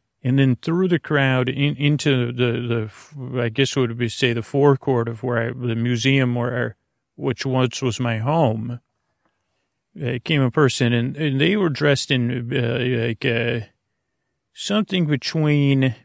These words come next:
more formal than business casual, but not business formal, like, uh, like, professionally. They were dressed in a professional way.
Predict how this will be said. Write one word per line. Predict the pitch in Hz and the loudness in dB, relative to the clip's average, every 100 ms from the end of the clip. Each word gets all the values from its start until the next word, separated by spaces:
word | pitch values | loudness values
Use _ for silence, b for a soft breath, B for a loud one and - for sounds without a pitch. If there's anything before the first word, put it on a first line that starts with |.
| - | -4
more | 143 170 196 | 0 4 4
formal | 185 180 175 160 151 | 4 0 0 2 2
than | 135 123 | 2 2
business | 123 131 143 127 | 2 0 0 -6
casual, | - 123 120 117 131 117 123 120 | -4 -2 0 0 -2 -2 -2 -2
but | 120 123 | -2 0
not | 120 127 123 123 123 | 0 2 2 0 0
business | 120 - 113 - | 0 0 -6 -6
formal, | - 143 151 160 160 156 151 _ _ _ _ _ | -8 -4 -2 0 0 -2 -4 _ _ _ _ _
like, | 135 120 - | 0 0 2
uh, | 120 117 120 117 - _ _ _ _ _ | 0 0 -2 -4 -8 _ _ _ _ _
like, | - 143 - | -2 -2 0
professionally. | 170 196 160 - 117 117 | 2 4 2 0 -6 -4
They | 123 135 | 0 0
were | 135 | -2
dressed | 123 139 127 - 127 | 0 2 4 2 -2
in | |
a | 117 | 0
professional | 123 - 135 127 - 123 117 117 | -2 0 2 2 0 -2 -2 0
way. | 117 110 107 - _ | 2 2 -2 -10 _